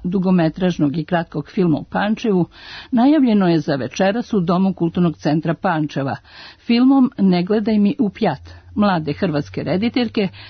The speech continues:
Hane Jušić. Učesnici i publika festivala su uglavnom mladi, pa je prema rečima reditelja Ognjena Glavonića,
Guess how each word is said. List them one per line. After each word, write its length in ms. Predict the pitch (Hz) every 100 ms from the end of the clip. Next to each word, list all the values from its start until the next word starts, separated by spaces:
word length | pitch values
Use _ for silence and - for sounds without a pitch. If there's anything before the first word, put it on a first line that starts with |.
| -
Hane 460 | - 170 151 196 220
Jušić. 560 | 147 - 110 - - - - - _ - - -
Učesnici 760 | 302 - 302 - 247 - 220 -
i 140 | 208
publika 500 | 180 294 254 185 156
festivala 600 | 147 170 - 175 165 185
su 220 | - 208 -
uglavnom 460 | 196 190 190 185
mladi, 460 | 185 170 165 175 151 - - - -
pa 80 | -
je 80 | 180
prema 300 | 185 180 165
rečima 440 | 175 180 - 190
reditelja 600 | 151 175 185 180 165 160 -
Ognjena 460 | 196 185 170 143 95
Glavonića, 720 | 165 202 269 254 - 208